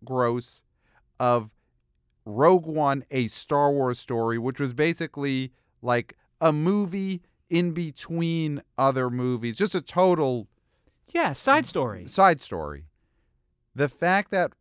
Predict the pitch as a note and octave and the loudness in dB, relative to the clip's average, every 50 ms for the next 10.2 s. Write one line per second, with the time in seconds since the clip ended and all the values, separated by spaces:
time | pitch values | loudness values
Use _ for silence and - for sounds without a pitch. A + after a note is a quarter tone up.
0 | _ _ A#2+ B2 A#2+ B2+ B2+ B2+ C#3 C#3+ D3 D3+ - - - D3+ D3 C3+ C3+ C3 | _ _ -6 -4 -2 2 2 2 2 0 -2 -8 -10 -6 -4 -2 0 0 0 0
1 | C3 C3 B2 - A#2+ A2+ A2 G#2+ A#2+ A2 G#2 - - B2 A#2 A2 - - B2 A#2 | 0 -2 -2 -2 -6 -6 -6 -6 -8 -8 -8 -6 -6 -6 -6 -8 -6 -6 -4 -2
2 | A2 G#2+ G#2+ G2+ G#2+ G#2 G2+ G2 F#2+ - _ _ _ _ _ _ _ _ _ B2 | 0 -2 -2 -2 -2 -2 -2 -4 -4 -6 _ _ _ _ _ _ _ _ _ -4
3 | B2 B2 B2 A#2+ A#2+ A2+ A2 G#2+ - - - _ _ _ _ _ _ _ _ _ | -2 0 0 0 -2 -2 -6 -8 -10 -12 -14 _ _ _ _ _ _ _ _ _
4 | - G2+ F#2 F2 - - - A#2 A#2 C3 C#3 D3 D#3 E3+ F#3 F3+ - _ _ _ | -12 -12 -12 -12 -10 -8 -6 -4 -4 -2 -4 -4 -4 -6 -8 -10 -12 _ _ _
5 | A2+ G#2+ A2 G2+ - - G2 - - - A#2 A#2 A#2 B2 B2+ C#3+ E3 F3+ - - | -8 -6 -6 -8 -8 -14 -16 -16 -12 -8 -4 -2 0 0 0 0 -2 -4 -8 -14
6 | _ _ _ _ - D#3 C#3+ A#2+ C3 B2 B2+ C#3 B2+ _ _ _ _ _ _ _ | _ _ _ _ -12 -10 -10 -8 -8 -10 -10 -12 -14 _ _ _ _ _ _ _
7 | _ C3 C3 B2+ B2 B2 A#2+ A#2+ A#2 A#2 A#2 A#2 A2 G#2+ - - _ _ F3 F#3+ | _ -2 0 0 2 0 0 0 -2 -2 -4 -4 -6 -10 -12 -18 _ _ -2 0
8 | A3+ A#3+ B3 B3+ C4+ C4+ C4+ B3 A3+ G3 F3 - - - G3 F#3 C#3 A2 A2 - | 0 0 0 0 0 0 -2 -2 -2 -4 -6 -6 -4 -2 -2 -2 -2 -4 -6 -12
9 | - - _ _ _ _ _ _ A2 G#2 - _ _ _ _ _ _ _ _ - | -16 -20 _ _ _ _ _ _ -12 -12 -12 _ _ _ _ _ _ _ _ -6
10 | C3 D3+ D#3 | 0 0 4